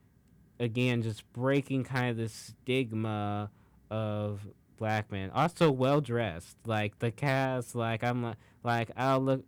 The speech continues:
you look at Sean, I'll be like, "That's, that's a nice outfit." You know, sometimes they miss a little. I'm like, "I wouldn't wear that necessarily," but, <laughs> but I do like the style also of the show, and I feel like they're just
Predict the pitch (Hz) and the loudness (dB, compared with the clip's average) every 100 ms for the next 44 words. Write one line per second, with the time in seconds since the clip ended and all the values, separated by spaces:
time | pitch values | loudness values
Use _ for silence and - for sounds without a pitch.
0 | - 123 127 127 123 117 113 110 123 123 | -8 -2 0 0 2 2 0 -2 0 2
1 | 120 113 110 104 107 131 156 - - - | 2 0 0 0 0 0 -2 -2 -16 -2
2 | 117 120 107 101 104 104 - 101 110 101 | -2 -2 -4 -2 -2 -2 -6 -4 -4 -4
3 | - 87 87 - 107 110 98 - 165 180 | -8 -10 -10 -10 -8 -6 -6 0 2 4
4 | 180 151 143 135 131 135 - 110 131 131 | 4 2 2 2 4 2 2 -2 2 2
5 | 110 113 117 110 107 104 123 139 139 127 | 2 0 -2 -2 -4 -6 -4 -2 -2 -2
6 | 120 123 113 135 170 180 180 175 175 175 | -2 -2 -4 -2 0 2 0 -4 -4 -4
7 | 175 190 175 - 175 175 175 170 170 175 | -4 -8 -8 -2 0 0 0 -2 -2 0
8 | 175 - - - _ _ _ - 135 127 | -2 -6 -20 -20 _ _ _ 0 4 4
9 | 123 123 143 147 147 - - - 139 135 | 4 4 4 4 2 -2 -20 -4 0 2
10 | 107 131 135 135 135 123 - 110 - - | 2 2 2 2 2 2 -2 -8 -8 -6
11 | 101 110 123 120 113 110 101 110 110 - | 0 2 4 2 2 0 0 -2 -4 -4
12 | 110 107 78 107 110 104 110 107 104 104 | -2 -2 -6 -6 -6 -6 -4 -2 -2 -2
13 | 104 98 104 107 - 107 104 98 98 113 | -4 -4 -6 -6 -6 -6 -4 -4 -4 -4
14 | 117 110 117 113 - - | -4 0 0 -2 -6 -20